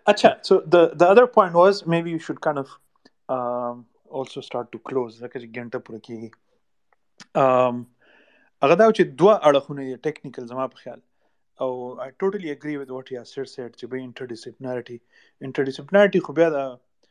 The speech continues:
ډېرې غټې خبرې دي. I'll give you first hand example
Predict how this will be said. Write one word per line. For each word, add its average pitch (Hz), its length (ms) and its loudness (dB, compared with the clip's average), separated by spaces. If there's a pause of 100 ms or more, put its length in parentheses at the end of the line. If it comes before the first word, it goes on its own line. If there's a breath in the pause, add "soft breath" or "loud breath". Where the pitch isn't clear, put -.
(180)
ډېرې 160 220 -6
غټې 127 220 -10
خبرې 123 300 -12
دي. 175 100 -14 (440)
I'll 131 260 -12
give 165 160 -12
you 160 160 -6
first 156 300 -6
hand 143 180 -10
example 135 420 -10